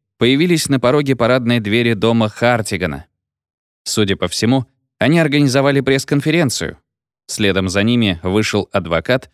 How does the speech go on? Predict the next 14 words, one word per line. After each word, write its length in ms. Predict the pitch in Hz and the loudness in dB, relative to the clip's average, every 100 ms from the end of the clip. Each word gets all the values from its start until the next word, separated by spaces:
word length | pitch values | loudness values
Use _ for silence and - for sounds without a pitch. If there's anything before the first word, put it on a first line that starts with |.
| _ _ - | _ _ -4
которого 400 | 131 190 180 156 | 0 2 2 0
Пол 300 | 170 175 - | 0 -2 0
уже 300 | 139 139 135 | -2 0 0
видел 480 | 95 131 143 131 123 | 0 -2 0 -2 0
вместе 460 | 104 101 98 - | -2 -4 -4 -8
с 60 | 120 | -6
Хартиганом. 800 | - 151 117 92 - 73 - - _ _ _ _ _ _ _ _ _ _ _ | -2 -2 -2 -6 -6 -8 -10 -18 _ _ _ _ _ _ _ _ _ _ _
«О 240 | 165 160 | 2 4
нет, 640 | 151 131 123 107 92 87 - | 4 4 2 0 0 -4 -2
только 420 | 196 185 160 175 | 0 2 0 0
не 320 | 156 170 156 147 | 2 2 2 0
этих 340 | - 131 113 | 0 0 0
двух 360 | 123 120 107 92 | 2 2 2 0
гондонов», 840 | 104 110 107 101 92 78 76 - | 0 2 2 2 0 -2 -8 -16